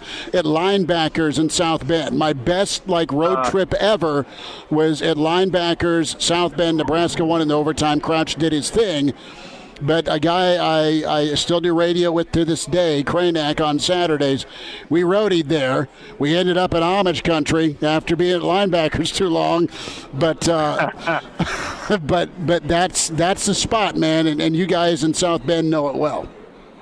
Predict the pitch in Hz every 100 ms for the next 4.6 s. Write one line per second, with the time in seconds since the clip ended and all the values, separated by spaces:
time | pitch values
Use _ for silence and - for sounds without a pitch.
0 | - - - - - - 135 131 131 120
1 | - 151 147 147 143 123 - 123 123 117
2 | - 127 127 135 123 - 160 156 143 143
3 | 135 127 127 117 131 127 117 131 127 120
4 | - - - - - 127